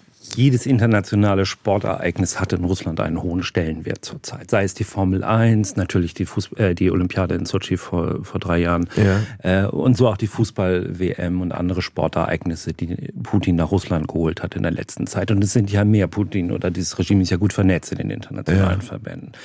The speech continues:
Speaker 1: Das heißt, ja, eine Bedeutung ist da. <clears throat> Fußball ist definitiv nicht das, was die Russen aufs Sofa lockt und vor den Fernseher unbedingt. Also da gibt's andere Sportarten, natürlich Eishockey,
Speaker 2: Ja.
Speaker 1: aber auch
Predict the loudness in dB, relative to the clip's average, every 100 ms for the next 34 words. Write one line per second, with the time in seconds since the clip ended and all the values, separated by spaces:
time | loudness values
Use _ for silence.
0 | -20 -6 0 0 2 2 4 4 4 2
1 | 2 4 4 4 4 4 6 4 2 0
2 | 0 0 -2 2 0 0 -4 4 4 4
3 | 2 -4 -4 -8 -4 -4 -4 -4 -6 -6
4 | -8 -4 -4 0 0 0 -2 -10 -4 -2
5 | -2 -2 0 0 0 0 2 2 0 0
6 | 0 2 0 -2 -12 -18 -18 -4 2 2
7 | 4 2 0 -2 0 0 -2 -2 -2 -2
8 | -2 -2 -2 0 0 0 0 0 -2 -2
9 | -2 -2 -2 -4 2 4 4 4 0 -4
10 | -6 -2 0 2 0